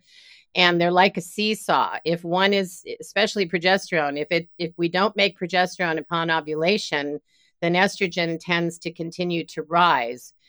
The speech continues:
And estrogen is that very potent angel of life hormone that made us female. You know, it grew our, it's a growth hormone. So it's a very active growth hormone. It grew our breasts, our ovaries, our, all of our female reproductive organs, our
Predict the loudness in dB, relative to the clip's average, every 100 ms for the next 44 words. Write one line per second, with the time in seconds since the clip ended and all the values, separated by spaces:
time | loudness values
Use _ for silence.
0 | _ _ -4 0 4 2 0 -2 0 2
1 | 0 4 4 4 0 2 4 2 0 0
2 | 0 0 -2 -4 -6 -6 -2 0 0 0
3 | 0 0 0 2 2 -2 -4 0 0 0
4 | 0 0 -2 -2 0 0 0 -2 0 2
5 | 2 2 -2 -4 -4 -2 -2 -4 -4 -2
6 | 0 0 0 0 -2 -4 -8 -6 2 4
7 | 4 0 -6 -6 -12 -16 _ _ _ _
8 | _ 0 4 4 2 -2 -4 -2 2 2
9 | 6 6 4 0 -4 -2 -2 -2 -2 -2
10 | -4 -2 0 0 0 2 4 4 0 -4
11 | -2 0 0 0 0 -2 -2 0 0 0
12 | -2 -6 -4 0 2 2 2 0 0 -4
13 | 0 0 0 -4 -4 -4 -4 -4 -8 -4
14 | -2 -2 -4 -6 -6 -4 -6